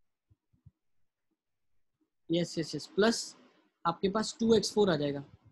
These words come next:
जब subtraction करेंगे तो plus ही रहेगा ये। तो X की power four आ गया मेरे पास,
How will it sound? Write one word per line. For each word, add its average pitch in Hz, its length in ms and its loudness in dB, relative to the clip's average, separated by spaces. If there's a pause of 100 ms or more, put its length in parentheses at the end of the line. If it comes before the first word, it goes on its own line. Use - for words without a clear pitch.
(540)
जब 185 140 -2
subtraction 185 540 0
करेंगे 202 240 2
तो 220 120 2
plus 190 280 0
ही 214 60 0
रहेगा 160 280 0
ये। 143 100 -4
तो - 1120 -14
X 170 180 -2
की 214 80 2
power 202 220 2
four 202 220 2
आ 175 80 4
गया 165 120 0
मेरे 156 160 0
पास, 196 340 -6